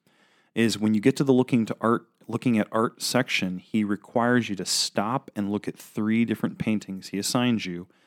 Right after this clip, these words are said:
for fifteen minutes and take notes. And he says, "If you don't do this, everything in the rest of the chapter is not gonna make sense." And so I literally had to wait until I had time to, for forty-five minutes, do this.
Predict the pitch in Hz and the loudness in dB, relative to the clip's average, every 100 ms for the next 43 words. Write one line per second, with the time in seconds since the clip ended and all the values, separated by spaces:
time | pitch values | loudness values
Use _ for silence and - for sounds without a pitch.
0 | _ _ 95 - - - - - - 117 | _ _ -10 -10 -2 2 2 0 0 4
1 | 110 104 92 - - - - _ _ _ | 4 4 0 -4 -4 -4 -8 _ _ _
2 | _ _ _ - 107 104 92 101 85 - | _ _ _ -4 -2 0 0 -2 -2 -6
3 | - _ _ 127 117 107 101 98 123 135 | -8 _ _ 2 4 4 0 0 4 6
4 | 151 139 110 113 139 151 - - _ _ | 6 4 4 6 6 4 -2 -6 _ _
5 | - 120 117 123 117 117 107 104 101 - | -2 -2 4 4 4 2 2 0 -2 -4
6 | 92 - 98 101 92 98 98 95 92 98 | -6 -4 -4 -4 -2 -2 -2 -4 -2 -2
7 | 90 - - - 101 95 101 113 120 117 | -4 -6 -6 0 2 2 2 4 6 6
8 | 110 104 92 92 90 - 92 92 - 92 | 2 -2 -2 -2 -4 -2 -2 -2 -2 -4
9 | 87 95 _ _ - 95 90 - 92 98 | -4 -10 _ _ -10 -8 -10 -6 -6 0
10 | 110 95 92 87 - 95 82 76 - | 2 2 -2 -4 -6 -4 -6 -8 -12